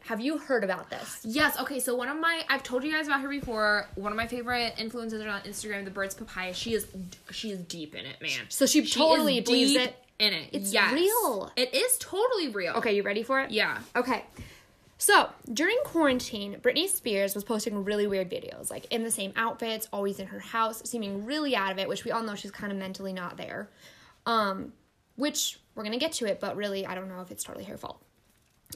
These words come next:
Speaker 1: Um, anyways, people were commenting, like, "Free Britney" on her posts, and that's when I started to see and, like, hear more about it, 'cause this has actually been going on for a really long time.
Speaker 2: Yeah.
Speaker 1: Like, people have been saying, "Free Britney," but I didn't know about it till, like, now, 'cause it just kinda recently came up again. So here's the story.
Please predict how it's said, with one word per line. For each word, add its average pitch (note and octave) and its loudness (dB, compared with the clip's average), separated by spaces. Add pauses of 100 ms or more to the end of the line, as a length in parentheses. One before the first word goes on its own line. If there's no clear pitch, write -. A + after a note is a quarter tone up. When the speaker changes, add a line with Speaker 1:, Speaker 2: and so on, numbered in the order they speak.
(140)
Speaker 1:
Um, G#3 4 (420)
anyways, A#3+ 4
people C4 -2
were C#4 6
commenting, A3+ -4
like, G3 -8
"Free G3+ -4
Britney" G#3 2
on F#3+ -8
her G3 -6
posts, - -2 (220)
and A#3 -2
that's B3+ 2
when D4 -2
I D4+ 0
started A#3+ -2
to A3 -6
see A3 -4
and, G3+ -6
like, - -12
hear G#3 -6
more F#3+ -4
about E3+ -6
it, - -12
'cause A3 -6
this D#4+ -4
has C4+ 0
actually G3 -2
been G3+ -2
going F#3+ -4
on F#3 -4
for F#3+ -4
a F3+ -4
really F3 -6
long E3+ -8
time. G3+ -10
Speaker 2:
Yeah. G3+ -2
Speaker 1:
Like, G#3+ -4 (220)
people A#3+ 0
have A3 -2
been G3+ -2
saying, G3+ -6
"Free G3+ -6
Britney," G3 -4
but G3 -2
I F#3+ 4
didn't F#3 -2
know F#3+ -6
about F3+ -6
it F#3 -10
till, G3 -12
like, G3+ -10
now, A#3 2
'cause - -12
it G3+ -6
just - -8
kinda F#3 -8
recently F#3+ -6
came F#3+ -12
up F3+ -12
again. - -14 (540)
So A3 -4
here's A#3+ 6
the A#3+ -2
story. - -2